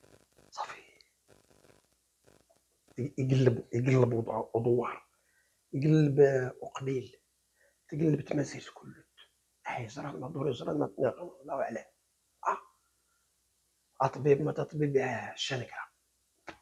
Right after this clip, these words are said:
ما تشن، الله أعلم. الشنكرة. تشريح،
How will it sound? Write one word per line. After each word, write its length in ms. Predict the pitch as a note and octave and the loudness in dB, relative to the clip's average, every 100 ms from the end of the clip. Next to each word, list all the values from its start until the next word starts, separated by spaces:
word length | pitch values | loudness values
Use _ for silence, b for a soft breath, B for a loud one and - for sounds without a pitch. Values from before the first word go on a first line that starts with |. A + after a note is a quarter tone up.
| _ _ | _ _
ما 100 | F#3 | 6
تشن، 280 | F#3 - G3+ | 6 2 -2
الله 540 | G3 - - - - | -4 -8 -20 -14 -10
أعلم. 300 | - - - - _ _ _ _ _ _ _ _ | -8 -10 -14 -18 _ _ _ _ _ _ _ _
الشنكرة. 520 | - - D3 - - - _ _ _ _ _ _ _ _ _ _ _ _ _ _ _ _ _ | -10 -10 -10 -12 -14 -16 _ _ _ _ _ _ _ _ _ _ _ _ _ _ _ _ _
تشريح، 460 | - D#3+ D#3+ D3 - | 0 8 8 8 0